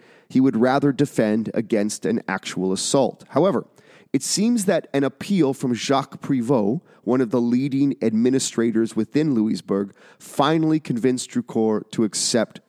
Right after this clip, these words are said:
the British terms. Thus, the French formally surrendered Louisbourg, and on the twenty-seventh of July, the main gate to the fortress, referred to as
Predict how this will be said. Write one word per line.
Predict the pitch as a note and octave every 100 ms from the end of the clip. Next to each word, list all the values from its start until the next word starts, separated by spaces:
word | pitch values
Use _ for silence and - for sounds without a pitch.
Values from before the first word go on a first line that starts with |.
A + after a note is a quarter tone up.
| _ _
the | -
British | G2 G2+ F#2 -
terms. | C3+ B2 E2 - - _ _ _ _ _ _ _ -
Thus, | A#2 A2+ - - - -
the | B2
French | A2 - D#3 F3 - - - _
formally | - C#3 C#3+ C#3+ C#3+
surrendered | - A#2+ B2 B2 A#2
Louisbourg, | B2 D#3 G#2+ - - _ _ _ _ _ _ _
and | G#2 A2
on | A2+
the |
twenty-seventh | - C#3 D3+ D3 D#3 F#3
of |
July, | E3+ D3 G#2+ F#2 G2 _ _ _ _ -
the | A2
main | G#2+ B2 C#3 D#3+ E3 A#2+
gate | C3 C3+ B2+ -
to | -
the | A2+
fortress, | - - F3+ - F#2 - - -
referred | - - A2+ A2+
to | - A#2 -
as | G#2 G2+ -